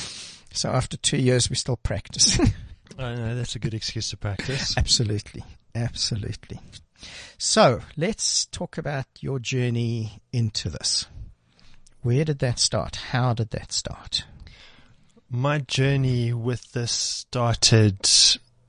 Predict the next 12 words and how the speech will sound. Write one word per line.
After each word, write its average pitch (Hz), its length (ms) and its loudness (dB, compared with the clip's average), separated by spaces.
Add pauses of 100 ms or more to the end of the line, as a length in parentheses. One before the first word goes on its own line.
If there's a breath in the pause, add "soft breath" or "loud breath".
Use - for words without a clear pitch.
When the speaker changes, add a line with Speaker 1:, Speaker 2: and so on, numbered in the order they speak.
(600)
Speaker 2:
with 113 420 4
a 101 320 4
self-evaluation 101 1160 4
of, 90 540 -4 (460)
in 110 120 2
particular, - 560 0
my 95 160 2
relationships 95 1000 0 (600 loud breath)
Speaker 1:
Mm. 101 60 4
Speaker 2:
that 98 240 2 (100)
had 92 220 0
failed 90 580 2